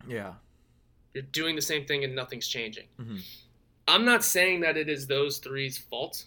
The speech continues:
Speaker 2: but at some point, something somewhere big has to change.
Speaker 1: Mm-hmm.
Speaker 2: I'm not coming to the conclusion that Malkin needs to go. I do wanna see him re-signed because, I mean, as much as I wanna see us win another cup, I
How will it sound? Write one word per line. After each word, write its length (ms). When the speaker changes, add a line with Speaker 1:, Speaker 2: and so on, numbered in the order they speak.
Speaker 2:
but 140
at 100
some 240
point, 440
something 760
somewhere 680
big 400
has 260
to 100
change. 500
Speaker 1:
Mm-hmm. 80
Speaker 2:
I'm 180
not 240
coming 240
to 100
the 100
conclusion 500
that 140
Malkin 280
needs 160
to 80
go. 320
I 140
do 180
wanna 180
see 220
him 160
re-signed 560
because, 460
I 120
mean, 280
as 140
much 200
as 60
I 60
wanna 200
see 160
us 120
win 120
another 220
cup, 300
I 180